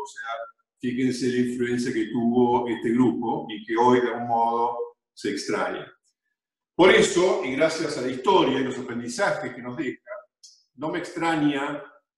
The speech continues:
que lo que está pasando afecte a largo plazo los comportamientos humanos y que consecuentemente ocurran transformaciones en los usos y las costumbres conocidas hasta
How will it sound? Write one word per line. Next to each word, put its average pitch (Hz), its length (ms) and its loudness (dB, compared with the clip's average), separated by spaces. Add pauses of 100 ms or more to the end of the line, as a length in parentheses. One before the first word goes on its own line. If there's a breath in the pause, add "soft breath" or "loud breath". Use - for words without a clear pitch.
(200)
que 127 80 -10
lo 120 80 -6
que 117 80 -6
está - 180 -4
pasando 143 480 -2
afecte 151 340 -6
a 127 40 -4
largo 135 300 -4
plazo 143 360 -2
los 117 100 -6
comportamientos 123 720 -8
humanos 131 540 0 (460)
y 123 80 -12
que 127 140 -4
consecuentemente 135 960 0
ocurran 139 340 -2
transformaciones 117 1120 -2
en - 60 -18
los - 220 -14
usos - 440 -2
y - 60 -20
las - 140 -14
costumbres - 480 0
conocidas - 580 -6
hasta - 280 -14